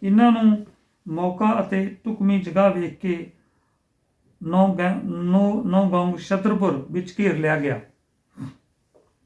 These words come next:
ਜਿਨ੍ਹਾਂ ਦਾ ਮੁਕਾਬਲਾ ਮੱਧ ਪ੍ਰਦੇਸ਼ ਪੁਲਿਸ ਅਤੇ ਭਾਰਤੀ ਫੌਜ ਨਾਲ ਹੋਇਆ, ਜਿੱਥੇ ਗਿਆਰਾਂ ਫੌਜੀ ਸ਼ਹੀਦ ਕਰ ਦਿੱਤੇ ਅਤੇ ਨੌ ਜ਼ਖਮੀ ਹੋਏ।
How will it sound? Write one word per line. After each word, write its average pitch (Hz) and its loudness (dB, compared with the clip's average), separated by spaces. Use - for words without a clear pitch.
ਜਿਨ੍ਹਾਂ 190 4
ਦਾ 226 2
ਮੁਕਾਬਲਾ 190 2
ਮੱਧ 180 -4
ਪ੍ਰਦੇਸ਼ 185 -4
ਪੁਲਿਸ 190 -8
ਅਤੇ 165 -4
ਭਾਰਤੀ 180 -4
ਫੌਜ 151 -4
ਨਾਲ 165 -4
ਹੋਇਆ, 147 -2
ਜਿੱਥੇ 185 -4
ਗਿਆਰਾਂ 180 0
ਫੌਜੀ 180 -4
ਸ਼ਹੀਦ 170 -6
ਕਰ 156 -6
ਦਿੱਤੇ 170 -8
ਅਤੇ 180 -6
ਨੌ 180 2
ਜ਼ਖਮੀ 170 -4
ਹੋਏ। 151 -2